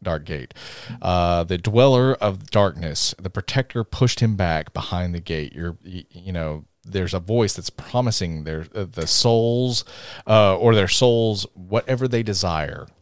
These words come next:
Basically, there's this, the Soul Eater is reaching out to these people that, you know, "Hey, whatever your heart desires, it's behind here." It's basically just a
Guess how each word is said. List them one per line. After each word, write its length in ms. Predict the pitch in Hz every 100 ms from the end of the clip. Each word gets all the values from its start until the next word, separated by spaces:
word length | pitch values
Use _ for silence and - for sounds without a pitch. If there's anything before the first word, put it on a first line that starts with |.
| _
Basically, 480 | 95 82 87 85 78
there's 260 | 90 98
this, 280 | 117 117 -
the 180 | 131 120
Soul 360 | - 180 190 147
Eater 240 | 139 127
is 240 | 92 101 98
reaching 360 | 113 - 104
out 200 | 95 87
to 120 | - 90
these 180 | 80
people 300 | - 90 78 78
that, 340 | 78 71 69
you 220 | - 95 90
know, 320 | 80 76 76
"Hey, 360 | 65 110 90
whatever 440 | 71 73 85 101 113
your 140 | 107
heart 240 | - 101 90
desires, 460 | 82 82 80 76 -
it's 120 | 90
behind 440 | - - 80 76
here." 160 | 73 71
It's 100 | 73
basically 460 | - 82 - 80
just 200 | 78 78
a 120 | 73